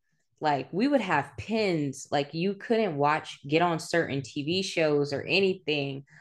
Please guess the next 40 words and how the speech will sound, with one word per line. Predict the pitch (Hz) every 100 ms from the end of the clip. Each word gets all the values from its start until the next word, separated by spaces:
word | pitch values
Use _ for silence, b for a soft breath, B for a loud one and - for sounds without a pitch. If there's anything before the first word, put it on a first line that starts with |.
| B 139
unless | 156 160 165
you | 190
had | 160 147
the | 143
pin | - 190 185
to | 160
it. | 139
Like, | 135 160
we |
couldn't | 165 196 156
watch | 156 160 160
certain | - 143 139 135
things | 139 135 131 131 131
and | 127
stuff | - 143 123
like | -
that. | 196 196 -
So | - 131 - _ _ _ _ _ _ _ _ -
I | 165 180 190 196 190 170 - - _ _ _ -
go, | 160 202 - 170
then | 180
this | 220 226
all | 226 233
makes | 196 - -
sense, | 151 143 -
y'all, | 139 135 135
because | 151 - 160 143 151 - B B
basically | 190 240 233 247 226 175 147 -
I | 147 170
had | 180 214 -
this | 214 151
book | 143 160 - -
called, | 160 147 - 104
like, | 135
The | 190
Care | - - 196
and | 190 190
Keeping | 190 170 143 139
of | 160
You. | 226 202 131